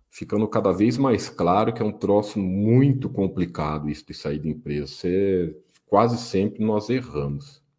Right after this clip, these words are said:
Comentei, Freedom, comentei bastante sobre os bancos,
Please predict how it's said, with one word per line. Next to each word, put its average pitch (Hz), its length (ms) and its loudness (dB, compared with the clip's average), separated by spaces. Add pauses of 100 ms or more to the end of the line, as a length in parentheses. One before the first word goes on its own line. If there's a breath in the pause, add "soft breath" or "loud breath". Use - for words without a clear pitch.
(2250 soft breath)
Comentei, 165 580 8
Freedom, 110 680 2
comentei 139 440 0
bastante 165 440 0
sobre 233 260 -2
os 196 120 0
bancos, 135 760 -4